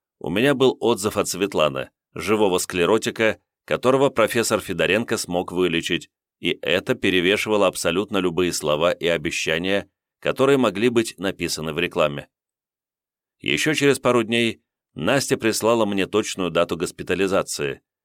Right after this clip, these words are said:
пятнадцатое февраля две тысячи двадцать третьего года. Теперь у меня появилась простая и понятная цель. Как-нибудь дожить до пятнадцатого февраля, а дальше будь что будет.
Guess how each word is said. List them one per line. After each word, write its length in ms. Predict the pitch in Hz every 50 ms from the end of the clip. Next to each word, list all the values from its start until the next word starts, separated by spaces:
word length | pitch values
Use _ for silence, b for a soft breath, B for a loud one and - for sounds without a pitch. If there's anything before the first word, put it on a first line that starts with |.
| _ _ _ _
пятнадцатое 580 | - 85 80 92 92 87 - - 80 - 73 69
февраля 560 | - 80 65 67 76 78 82 87 113 113 - _ _ _ _ _ _
две 260 | - 73 78 - 175
тысячи 380 | 170 143 131 131 147 135 - 131
двадцать 380 | 101 85 82 80 - 98 78
третьего 400 | - 80 76 71 - 78 80 87
года. 340 | 82 80 78 69 69 64 - _ _ _ _ _ _ _ _ _ _ _ _ _ _ _
Теперь 320 | - 147 - - 131 143
у 60 | 143 131
меня 180 | 131 131 123
появилась 520 | 127 127 120 117 117 117 123 123 123 - -
простая 720 | - - 78 78 - - - 87 101 117 120 123 123 - _ _
и 100 | - 101
понятная 560 | - 92 85 80 76 73 73 - - 87 90
цель. 320 | 85 - 95 80 73 69 - _ _ _ _ _ _ _ _ _ _ _ _ _
Как-нибудь 640 | - - 107 113 - 110 117 113 101 110 110 - -
дожить 520 | - 87 90 92 85 78 92 110 113 - -
до 140 | 71 87 90
пятнадцатого 680 | - 92 82 - 87 87 80 - - 71 - 73 78 73
февраля, 560 | - 82 71 76 76 76 78 95 110 107 - _ _ _ _ _ _ _ _
а 140 | - - -
дальше 540 | - 98 120 127 - - - 143 139 120 - _ _ _ _ _ _
будь 320 | - 131 - 82 104 127 -
что 220 | - - 127 117
будет. 480 | 78 78 85 78 71 - - - -